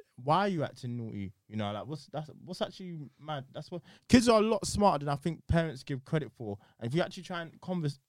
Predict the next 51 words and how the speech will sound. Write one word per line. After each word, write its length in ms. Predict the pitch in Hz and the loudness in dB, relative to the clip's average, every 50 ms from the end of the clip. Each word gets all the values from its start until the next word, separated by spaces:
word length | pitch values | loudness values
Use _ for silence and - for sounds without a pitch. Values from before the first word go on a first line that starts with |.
| _ - | _ -2
converse 420 | - 151 147 139 151 165 170 - | 0 2 2 4 4 2 2 0
with 80 | - 131 | -2 -4
them, 120 | 127 120 | -2 -2
like, 120 | 123 110 - - - - - - - | -2 -2 -4 -6 -20 -20 -20 -10 -2
"Fam, 240 | - 214 208 202 - - 175 - _ 165 | -2 0 0 -2 -8 -14 -18 -20 _ 0
this 220 | 156 226 208 - 285 | 0 2 2 2 0
ain't 180 | 220 175 151 151 | -2 -2 -4 -6
you. 260 | 170 190 180 139 107 | -6 -4 -4 -4 -4
Like, 200 | 117 107 107 - - | -4 -4 -6 -6 -10
why 220 | - 120 143 160 | -14 -8 -6 -4
are 80 | 185 202 | -4 -4
you 160 | 214 208 202 180 | -4 -6 -8 -8
having 220 | 185 196 185 175 | -8 -8 -8 -8
a 80 | 165 - | -12 -10
tantrum?" 520 | - 160 165 120 123 - 117 104 98 95 _ _ _ _ _ _ | -12 -12 -14 -14 -14 -14 -12 -12 -12 -14 _ _ _ _ _ _
Like, 120 | - 113 110 | -2 -2 0
I'm, 260 | 127 139 139 139 - - | 0 0 -2 -2 -4 -4
I've 140 | 123 131 131 | -4 -4 -2
seen, 460 | - 196 196 185 180 170 160 156 - _ _ _ _ _ _ - | 2 4 6 6 6 6 6 4 2 _ _ _ _ _ _ 4
I 60 | 139 | 6
mean, 320 | 143 151 147 147 143 135 - _ _ _ - _ _ _ - | 8 8 8 8 6 4 0 _ _ _ -20 _ _ _ 2
Tik-, 140 | - 202 - - _ - | 2 2 2 0 _ -2
there's 240 | 151 143 135 131 135 | 2 2 2 4 2
a 280 | 139 139 135 135 131 | 2 2 2 2 2
side 260 | 127 - - 160 160 143 | 0 0 -2 -2 -2 -2
of 80 | 131 | -2
parent, 340 | 135 139 139 131 127 - - | 0 0 0 0 0 -2 2
um, 260 | 117 113 113 110 110 | 4 6 6 6 4
TikTok 340 | - - - - - 110 - | 4 0 -2 2 2 0 2
where 160 | 104 104 101 | 4 4 4
it's, 80 | 98 104 | 4 2
like, 120 | 101 - - - - | 0 -2 -4 -6 -6
TikTok 360 | - - - - 110 - - | -6 -6 -4 -6 -8 -8 -6
parents, 380 | - 120 117 107 104 98 104 | -4 -4 -4 -4 -4 -8 -8
and 80 | 101 101 | -6 -6
they 80 | 104 101 | -4 -4
discuss 460 | 107 101 - - 117 107 101 - - | -4 -4 0 2 2 2 2 2 -2
their, 340 | - 101 95 95 95 92 - _ _ _ _ _ _ - | 0 0 2 2 0 -2 -6 _ _ _ _ _ _ 0
you 60 | 107 | 2
know, 120 | 104 92 | 2 2
how 300 | 92 104 104 107 104 104 98 | 2 2 2 4 4 4 4
they, 440 | 101 104 101 104 101 101 101 98 - _ _ _ _ _ - | 4 4 4 4 4 4 4 2 0 _ _ _ _ _ 0
you 100 | 110 110 | 4 4
know, 360 | 101 95 90 90 92 87 - _ _ _ _ _ _ _ - | 6 6 4 2 0 -2 -4 _ _ _ _ _ _ _ -2
look 220 | 113 117 - - | -2 -2 0 2
after 260 | 120 113 110 - - | 2 2 2 -2 -6
their 160 | 104 104 101 98 | -8 -8 -8 -8
children 420 | - - 123 113 107 95 110 101 | -6 -6 -4 -4 -4 -4 -4 -4
and 120 | 98 95 | -4 -4
how 140 | 92 107 113 | -2 -4 -2
they, 160 | 107 110 104 | 0 -2 -2